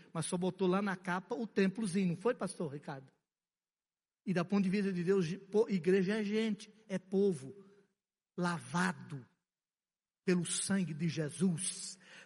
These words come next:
trazido lá das trevas para a maravilhosa luz da graça de Deus.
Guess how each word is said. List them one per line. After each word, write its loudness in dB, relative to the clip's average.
trazido 2
lá 2
das -4
trevas 4
para 6
a 8
maravilhosa 8
luz 8
da 6
graça 8
de 6
Deus. 8